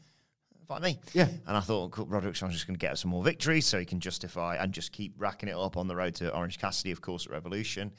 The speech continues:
Speaker 1: I thought, "I could probably just skip this."
Speaker 2: And then the
Speaker 1: just
Speaker 2: match happens.
Speaker 1: Yeah, I was gonna skip this. I was gonna skip this. I'll watch the finish and just say, "Oh, yeah, it's a fun match. What do you make of this footage?" "Mm, Roderick Strong, you'll never guess what happened. He won." And I thought, "I'll give it,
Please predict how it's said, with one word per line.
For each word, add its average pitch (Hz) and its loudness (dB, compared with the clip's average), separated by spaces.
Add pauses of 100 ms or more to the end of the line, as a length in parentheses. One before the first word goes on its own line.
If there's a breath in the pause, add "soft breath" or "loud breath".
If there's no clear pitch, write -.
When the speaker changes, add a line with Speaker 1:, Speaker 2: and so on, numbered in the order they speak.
(360 soft breath)
Speaker 1:
I - -20
thought, - -12
"I - -16
could - -20
probably - -10
just - 0
skip - -2
this." - -2
Speaker 2:
And - 2
then 117 6
the 113 4
Speaker 1:
just 110 6
Speaker 2:
match - 4
happens. 92 4
Speaker 1:
Yeah, 123 8
I 82 0
was - 2
gonna 139 2
skip - 2
this. 113 2
I 110 4
was 101 -2
gonna 117 -2
skip 110 0
this. 95 -4 (200 loud breath)
I'll 123 6
watch 147 6
the 110 -2
finish 90 0
and 90 -6
just - -2
say, 92 2
"Oh, 170 4
yeah, 151 2
it's 101 -4
a - -12
fun 147 0
match. 131 0
What 143 -6
do 151 -4
you 147 -2
make 123 -2
of 82 -8
this 71 -10
footage?" 67 -12 (360 soft breath)
"Mm, 98 -2
Roderick 110 4
Strong, 113 0
you'll 101 0
never 117 0
guess 113 0
what 95 -4
happened. 98 -2
He 104 2
won." 98 2 (540 soft breath)
And 113 -2
I 113 0
thought, 127 2
"I'll 127 8
give 175 6
it, - 2